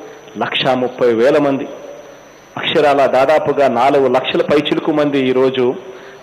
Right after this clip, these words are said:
మన గ్రామాలలోనే, మన కళ్ళ ఎదుటనే చిరునవ్వుతో, నవ్వుతూ సేవలు మన పిల్లలే మనకు అందిస్తా ఉన్న పరిస్థితి ఈరోజు గ్రామ స్వరాజ్యంలో చూస్తా ఉన్నామని చెప్పి కూడా ఈ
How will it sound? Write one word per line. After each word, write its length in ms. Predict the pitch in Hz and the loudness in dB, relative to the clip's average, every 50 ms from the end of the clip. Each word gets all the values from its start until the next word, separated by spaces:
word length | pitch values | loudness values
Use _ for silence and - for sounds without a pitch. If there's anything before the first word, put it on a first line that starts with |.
| - - | -12 -10
మన 280 | 101 98 104 117 147 160 | -8 -4 -2 0 0 0
గ్రామాలలోనే, 1000 | 147 143 139 139 147 165 175 170 160 160 156 151 143 143 139 131 127 127 131 143 | 2 2 2 4 4 4 4 4 4 4 2 4 4 2 2 2 2 0 0 0
మన 280 | 143 123 113 117 143 | 0 0 0 0 -2
కళ్ళ 280 | 156 - 160 160 160 160 | -2 0 0 0 0 2
ఎదుటనే 560 | 156 151 143 147 - 135 127 123 120 123 135 | 2 2 2 0 -2 -2 -2 -2 0 -2 -2
చిరునవ్వుతో, 840 | 143 139 - - - 131 147 151 156 160 156 147 147 151 151 139 | -4 -4 -4 -4 -2 0 0 2 2 0 2 0 -2 0 0 0
నవ్వుతూ 680 | 123 117 117 113 120 135 156 160 - 175 156 135 123 127 - - - - - - - - - - - - - | 0 2 0 -2 0 0 -2 -2 0 2 2 2 0 -2 -4 -10 -16 -16 -18 -18 -20 -20 -16 -14 -12 -8 -4
సేవలు 420 | 139 127 139 170 180 170 156 147 143 | 0 2 2 4 4 4 4 2 2
మన 260 | 147 131 113 120 156 | 2 0 0 0 0
పిల్లలే 400 | 156 175 185 190 202 202 214 214 | 0 2 2 2 4 4 4 4
మనకు 280 | 202 185 180 180 180 | 2 2 2 2 2
అందిస్తా 500 | 165 156 156 175 165 - - 165 160 151 | 2 2 2 0 -2 0 0 2 4 4
ఉన్న 140 | 151 147 147 | 2 2 0
పరిస్థితి 680 | 143 - 135 147 - - 175 170 - 156 147 143 139 - - - - - - - - | 0 0 0 0 0 -2 -4 -2 0 0 0 0 -2 -4 -10 -16 -16 -16 -18 -10 -4
ఈరోజు 400 | 127 123 117 123 139 139 135 147 143 - 131 | -2 0 2 2 2 4 2 0 -2 0 -2
గ్రామ 260 | 117 117 127 143 156 | 0 2 2 2 2
స్వరాజ్యంలో 840 | 151 143 - - - 127 123 143 175 185 - - 190 185 180 180 170 | 2 0 -2 -2 -2 0 2 2 2 2 2 2 2 2 4 2 2
చూస్తా 360 | - 151 147 - - - 139 | 2 0 -2 -2 0 0 0
ఉన్నామని 420 | 135 135 135 131 131 131 131 127 | 2 2 2 2 2 0 0 0
చెప్పి 180 | 127 123 - 131 | -2 -2 -2 -2
కూడా 160 | 117 123 123 | 0 0 0
ఈ 80 | 120 | 0